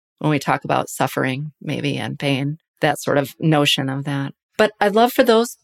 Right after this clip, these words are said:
folks who don't know you yet, who haven't read your work, seen your ted Talks, seen your interviews, can you tell us a little bit about your, your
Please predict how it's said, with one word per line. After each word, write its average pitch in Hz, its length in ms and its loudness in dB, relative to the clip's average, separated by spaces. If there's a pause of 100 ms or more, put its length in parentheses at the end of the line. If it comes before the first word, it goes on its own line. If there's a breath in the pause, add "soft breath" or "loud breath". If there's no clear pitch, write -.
(100)
folks 202 320 0
who 196 120 -2
don't 180 320 2
know 147 120 4
you 147 160 4
yet, 143 260 2
who 160 120 2
haven't 156 440 0 (260)
read 147 200 0
your 151 100 -2
work, 233 360 2
seen 143 260 -4
your 147 80 -8
ted 226 240 0
Talks, 202 340 2
seen 165 180 -4
your 151 100 -2
interviews, 151 640 -2 (340 loud breath)
can 220 160 2
you 214 80 2
tell 240 260 0
us - 140 -2
a 220 60 0
little 202 240 2
bit 185 300 4 (300)
about 156 260 2
your, 220 340 4 (260)
your 226 520 4